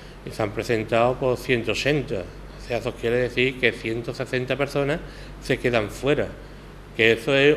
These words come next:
uno de los motivos por los que yo pido oferta parcial diferenciada, o el desdoble, o, o que nos conceda otro primer curso de, del ciclo de cocina de grado medio,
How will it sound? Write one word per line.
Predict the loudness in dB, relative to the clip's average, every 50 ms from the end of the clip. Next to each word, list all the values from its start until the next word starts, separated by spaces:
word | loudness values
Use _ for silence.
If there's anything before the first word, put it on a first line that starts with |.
| 2
uno | 0 -2 -2 0 0
de | 0 0
los | 2 4 4 4 4 4 4 2 2
motivos | 0 0 2 2 2 2 0 0
por | 0 0 2
los | 2 2 2
que | 0 -2
yo | -2 -2 -2
pido | 0 2 2 2 4 4 2 2 0 0 -4 -8 -14 -16 -16 -12 -8 -8
oferta | -8 -4 0 0 0 0 0 0 0
parcial | 2 0 0 0 0 0 2
diferenciada, | 0 -2 -2 -2 -2 -2 -2 -2 0 4 6 8 8 8 8 6 4 2 0 -6 -10 -14 -14 -14 -16 -10 -2
o | 4 8 10 10
el | 10 10
desdoble, | 8 6 6 6 6 6 6 8 8 8 8 8 6 4
o, | 6 6 8 8
o | 6 4 2 0 0 0 2
que | 0
nos | 0 0 0
conceda | 0 0 -2 0 0 0 2 4 2 2 2 6
otro | 8 8 8 8 6 2 0
primer | 0 0 0 2 2 0 0 -4 -4
curso | -2 -2 -2 -2 -4 -4 -4
de, | -2 -2 -2 -2 -2 -2
del | -2 -2 -2 -2
ciclo | -2 -6 -4 -2 -2
de | -2
cocina | -2 -4 -6 -4 -2 0 0
de | 0
grado | 0 0 -2 -2
medio, | 0 2 2 4 4 4 2 2